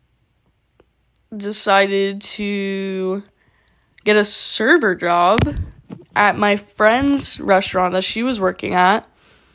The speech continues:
And I remember this weekend, she had called off because she was sick the weekend that I was working. And it wasn't, like, the most terrible thing. It was at, like, this family-owned little restaurant near the beach, thirty minutes away from me,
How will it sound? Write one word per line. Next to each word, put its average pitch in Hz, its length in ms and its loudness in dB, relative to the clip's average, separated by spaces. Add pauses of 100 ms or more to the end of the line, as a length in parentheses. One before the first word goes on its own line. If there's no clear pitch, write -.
(960)
And 196 840 0 (200)
I 202 100 4
remember 226 360 4
this 214 220 0
weekend, 240 720 -2
she 240 140 -2
had 214 120 2
called 208 240 2
off 190 220 2
because 202 260 -4
she 202 140 -8
was 185 160 -4
sick 185 240 -2
the 180 100 -4
weekend 185 300 -4
that 170 160 0
I 175 100 0
was 185 180 -4
working. 226 400 -4 (1600)
And 262 260 4
it 247 120 0
wasn't, 320 320 2
like, 339 200 0
the 277 120 0
most 269 200 2
terrible 269 280 2
thing. 233 180 0
It 196 60 -2
was 202 200 -6
at, 220 220 2
like, 233 120 -4
this 233 180 -4
family-owned 233 720 0
little 240 240 -2
restaurant 220 480 -2
near 196 160 -2
the 226 100 -4
beach, 214 380 -2
thirty 202 240 2
minutes 220 260 2
away 202 220 0
from 202 160 -6
me, 190 320 0